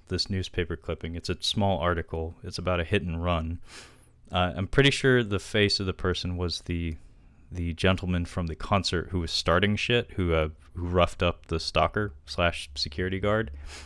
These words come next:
Um, and based on the fact that the security, on the, uh, stalker has been kind of looming near Mima and seems to be overly obsessed with her, uh, it seems pretty apparent that, uh,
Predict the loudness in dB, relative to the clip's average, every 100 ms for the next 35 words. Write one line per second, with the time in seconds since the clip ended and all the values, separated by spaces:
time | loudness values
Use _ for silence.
0 | -12 -12 -12 -6 2 4 2 -2 -6 -14
1 | -14 -14 -12 -12 -12 -12 -4 2 2 0
2 | -6 -16 -16 -16 -16 -16 -4 6 8 8
3 | 6 6 6 6 4 4 4 0 -2 -2
4 | -2 -4 -4 -4 -4 -10 -12 -2 0 0
5 | 0 2 4 4 0 2 4 8 8 8
6 | -2 -4 -8 -8 -8 -6 0 0 0 -2
7 | -2 -2 0 0 -2 -2 0 2 2 2
8 | 2 0 -2 0 2 2 0 -2 -4 -4
9 | -2 -4 -4 -4 -2 -2 -2 -2 -2 2
10 | 2 4 -2 0 2 0 -4 -14 -14 -20
11 | -20 -20 -12 2 4 4 0 0 4 6
12 | 4 -2 0 4 4 4 2 2 0 -4
13 | -2 0 -2